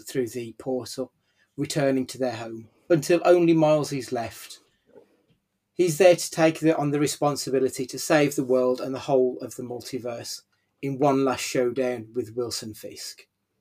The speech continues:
When all hope appears lost, Miles employs an old trick that he was taught by his uncle, ending up e-, electrocuting Fisk and saving everything and everyone.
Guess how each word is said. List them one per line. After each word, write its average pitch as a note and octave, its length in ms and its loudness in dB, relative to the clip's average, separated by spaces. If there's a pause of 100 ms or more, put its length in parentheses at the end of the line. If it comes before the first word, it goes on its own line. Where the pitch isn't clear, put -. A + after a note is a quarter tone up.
(800)
When F3 260 4
all G#3 220 10
hope E3+ 300 6
appears D3 440 0
lost, D#3 440 0 (100)
Miles D#3 340 4
employs C#3+ 480 0
an C3+ 140 -2
old C3 180 -2
trick C3 300 -6
that C3+ 120 -8
he B2+ 100 -6
was B2+ 120 -10
taught B2+ 300 -6
by B2 140 -10
his B2 140 -8
uncle, A2 400 -16 (760)
ending F3 360 4
up C#3+ 200 0 (100)
e-, - 140 -10
electrocuting D3+ 920 0
Fisk - 460 -2 (100)
and C3+ 120 -8
saving C3+ 520 -2
everything B2+ 720 -8 (120)
and A#2+ 280 -16
everyone. - 580 -16